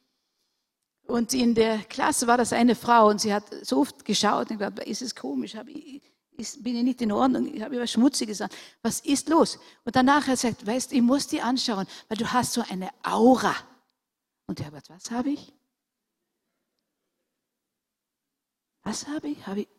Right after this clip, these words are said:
habe ich, mein, was habe ich?" Ich habe nicht gewusst, ich kenne diese Worte nicht so gut.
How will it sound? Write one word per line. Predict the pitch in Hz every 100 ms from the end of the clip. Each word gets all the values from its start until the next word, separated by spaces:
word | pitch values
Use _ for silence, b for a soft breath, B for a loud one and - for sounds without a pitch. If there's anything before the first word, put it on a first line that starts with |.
| _ -
habe | 185
ich, | 190 - _ _ _ _ _ _ _
mein, | - 170 - _ _ _ _ _ _
was | - 240 -
habe | 240 277
ich?" | 277 - _ _ _ _
Ich | -
habe | - 151
nicht | 156 -
gewusst, | 160 208 - -
ich | 147
kenne | - 180
diese | 147 - 120
Worte | - - 135
nicht | 120 -
so | 247
gut. | 247